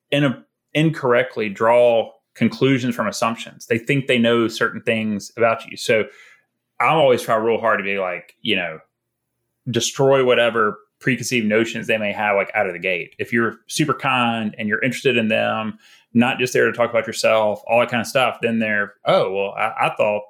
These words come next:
this guy was gonna be, you know, a country club snotty guy or whatever." And then you find out that he's, that they're not, you know? And so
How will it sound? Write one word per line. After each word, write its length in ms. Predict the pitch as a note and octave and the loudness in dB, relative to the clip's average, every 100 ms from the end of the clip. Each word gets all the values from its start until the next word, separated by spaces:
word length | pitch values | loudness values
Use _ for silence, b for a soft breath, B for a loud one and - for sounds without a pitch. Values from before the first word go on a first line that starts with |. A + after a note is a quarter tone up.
| _ | _
this 180 | A2 - | -6 -4
guy 220 | G#2+ G#2 | -6 -6
was 160 | G#2 - | -8 -10
gonna 180 | G#2+ | -10
be, 380 | G2+ G#2 G2+ G2+ _ _ _ _ | -8 -8 -8 -12 _ _ _ _
you 120 | - | -4
know, 320 | G#2+ G#2 G2+ G2+ _ _ _ _ | 0 0 -2 -10 _ _ _ _
a 60 | - | -6
country 280 | - A#2+ A#2+ | -2 -4 0
club 380 | B2 A#2 A2+ G#2+ _ _ _ | 2 4 2 -8 _ _ _
snotty 380 | - - D3+ G#2+ | -4 -2 0 0
guy 260 | F#2+ F2 | 0 0
or 120 | E2+ | -2
whatever." 440 | F2 E2+ E2 D#2+ E2+ | -4 -6 -6 -6 -8
And 160 | F2 | -4
then 180 | G2 F#2+ | -4 -2
you 180 | G2 G2+ | -6 -4
find 220 | A2+ G#2 | -2 2
out 260 | G#2+ G#2+ - | 2 2 0
that 120 | G#2+ | -2
he's, 320 | G#2 G2+ - _ _ - | -2 -6 -12 _ _ -4
that 180 | G#2+ | -2
they're 100 | A2 | 0
not, 320 | A2+ C#3+ G#2+ - - | 0 0 -2 -8 -10
you 100 | G#2+ | 0
know? 260 | G2+ G2 | 2 2
And 140 | G2 F#2+ | -2 -4
so 320 | A2+ G#2 | 0 0